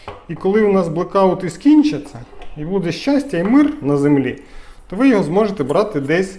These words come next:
в туристичні, в походи. От так от. І ось в цю штучку ховається, в короб, в бокс, і можете його переносити. Ну, а нам потрібно його повер-,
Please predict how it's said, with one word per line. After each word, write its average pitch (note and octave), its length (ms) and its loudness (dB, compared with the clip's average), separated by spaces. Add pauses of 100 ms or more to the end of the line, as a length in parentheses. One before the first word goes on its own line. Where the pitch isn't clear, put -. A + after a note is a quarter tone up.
(420)
в - 40 -20
туристичні, F#3 800 -4
в - 60 -12
походи. A#2 580 -4 (680)
От C#3+ 180 -12
так - 120 -20 (140)
от. - 720 -16
І G3 40 0
ось D#3 140 -2
в - 160 -18
цю C#3+ 200 -8
штучку C#3+ 480 -6 (180)
ховається, B3 680 0 (580)
в - 60 -20
короб, E3+ 380 0
в C3+ 80 -6
бокс, E3+ 480 -6
і G#3 100 -8
можете E3+ 440 -6
його D3 160 0
переносити. D#3+ 800 -2 (840)
Ну, B3 260 -2 (160)
а D#3 100 -8
нам B3+ 440 0 (680)
потрібно D3+ 480 -4
його C#3 140 -2
повер-, F#3 400 -2